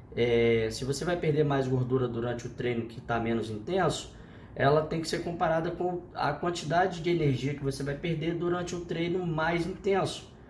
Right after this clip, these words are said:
que é a glicose vinda dos carboidratos. Então, se você botar na balança o que que você vai perder mais em matéria de energia, isso sim vai ser importante.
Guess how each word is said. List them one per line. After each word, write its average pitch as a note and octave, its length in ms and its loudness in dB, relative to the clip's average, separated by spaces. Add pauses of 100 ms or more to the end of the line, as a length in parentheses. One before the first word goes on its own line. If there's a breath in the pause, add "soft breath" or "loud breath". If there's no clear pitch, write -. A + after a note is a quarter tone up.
(280 loud breath)
que C3 160 4
é B2+ 180 4
a C#3 120 4
glicose D3 600 2
vinda C#3 260 0
dos C#3+ 120 -2
carboidratos. D#3 720 -2 (320 loud breath)
Então, A#2+ 140 -4
se C3 120 -6
você B2+ 140 -2
botar E3+ 300 0
na F#3+ 120 4
balança D#3 440 4
o - 40 -10
que D3+ 100 -4
que - 120 -10
você C#3+ 240 0
vai C#3 160 -2
perder C3+ 340 0
mais A2+ 360 0
em F#3+ 240 4
matéria C#3+ 460 2
de A#2+ 100 -2
energia, A#2+ 580 -2
isso F3+ 320 -2
sim E3+ 240 -4
vai E3+ 140 0
ser - 140 -4
importante. - 760 -4